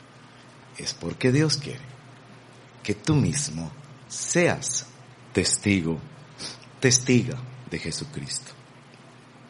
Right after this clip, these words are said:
¿Cómo? ¿Cómo se es testigo de Jesucristo? Tres palabras o tres expresiones, como siempre.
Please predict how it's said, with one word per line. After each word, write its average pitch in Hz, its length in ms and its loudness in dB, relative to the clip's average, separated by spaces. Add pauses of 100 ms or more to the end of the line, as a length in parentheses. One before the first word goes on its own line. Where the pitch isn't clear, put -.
(680)
¿Cómo? 175 340 4 (1500)
¿Cómo 233 320 10
se 107 280 12
es - 160 4
testigo 87 480 2
de 90 100 4
Jesucristo? 110 840 2 (2250)
Tres 127 220 6
palabras 120 560 12
o 117 80 4
tres 110 220 4
expresiones, 110 760 6
como 110 220 6
siempre. 113 540 6